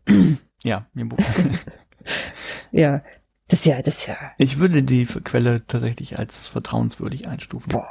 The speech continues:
Speaker 1: Also sa-, aber sagen wir, diese Quelle hat's aus erster Hand erlebt. Also
Speaker 2: Das
Speaker 1: weiß
Speaker 2: ist
Speaker 1: ich nicht, wie, ich weiß nicht, wie groß das Problem ist, aber <laughs> es scheint wohl bekannt zu sein.
Speaker 2: Ah ja. Ja, warte, das ist, man kann jetzt überlegen, was das für Menschen sind, die sowas tun,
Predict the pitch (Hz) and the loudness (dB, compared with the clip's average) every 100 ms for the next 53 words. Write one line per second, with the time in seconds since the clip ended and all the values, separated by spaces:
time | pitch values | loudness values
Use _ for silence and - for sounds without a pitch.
0 | - - _ - 127 123 123 123 120 131 | -16 -20 _ 0 2 4 4 6 6 6
1 | 123 123 120 123 120 117 110 - - 113 | 6 2 -2 -2 2 2 0 -4 -10 -8
2 | - 113 - 107 110 104 104 - - _ | -4 -6 -4 -4 -2 -4 -6 -8 -18 _
3 | 113 - 123 - _ _ _ _ _ 170 | -10 -8 -12 -18 _ _ _ _ _ 2
4 | 208 254 120 113 131 127 131 - - - | 4 2 2 4 4 2 -2 -8 -4 0
5 | - 147 160 156 143 143 208 190 - 151 | 4 4 2 0 4 6 6 2 0 0
6 | 131 139 139 - 104 113 117 143 _ - | 4 4 4 2 0 2 0 -2 _ -20
7 | - _ 123 - - - - 127 131 120 | -20 _ -2 -2 -6 -6 0 2 2 0
8 | 113 127 135 117 104 117 - - - - | 2 0 0 -4 -8 -10 -14 -20 -20 -20
9 | _ _ _ 160 156 139 - - _ 185 | _ _ _ -6 -6 -6 -12 -20 _ 0
10 | 160 180 151 - 165 151 185 175 165 - | 2 4 2 2 2 2 0 -2 -4 -6
11 | - - - 156 190 196 190 180 175 175 | -10 -16 -8 0 4 4 6 6 6 4
12 | 180 175 - 147 147 196 226 240 240 254 | 2 2 2 2 4 4 6 4 4 4
13 | 254 247 240 247 - 247 320 | 4 2 0 -4 -4 -2 -2